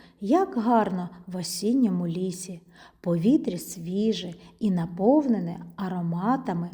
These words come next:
опалого листя. Жовті, червоні і помаранчеве листя кружляють в повітрі і падають тихо на землю. Але не чутно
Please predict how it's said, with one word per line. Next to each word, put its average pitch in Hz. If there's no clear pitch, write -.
опалого 185
листя. 180
Жовті, 190
червоні 208
і 214
помаранчеве 196
листя 262
кружляють 175
в -
повітрі 170
і 185
падають 262
тихо 233
на 320
землю. 175
Але 180
не 175
чутно 190